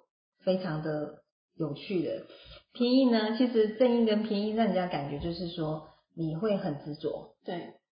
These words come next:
Speaker 1: 然后你的脑袋会让人家攻不破，因为你有很多自己的想法嘛。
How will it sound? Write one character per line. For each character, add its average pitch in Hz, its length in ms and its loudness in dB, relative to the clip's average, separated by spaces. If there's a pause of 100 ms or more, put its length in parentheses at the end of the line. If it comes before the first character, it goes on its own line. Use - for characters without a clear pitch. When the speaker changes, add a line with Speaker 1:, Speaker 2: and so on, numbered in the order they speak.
(140)
Speaker 1:
然 170 160 -6
后 196 140 2
你 170 120 2
的 165 80 0
脑 147 200 -2
袋 185 200 -2
会 196 100 4
让 185 220 0
人 160 80 -2
家 165 220 -4
攻 175 180 0
不 151 140 0
破， - 400 -4 (480)
因 247 100 4
为 302 100 8
你 254 60 6
有 226 140 6
很 165 180 4
多 190 400 2
自 254 80 -2
己 208 80 0
的 165 100 0
想 165 240 -2
法 175 100 -2
嘛。 - 160 -10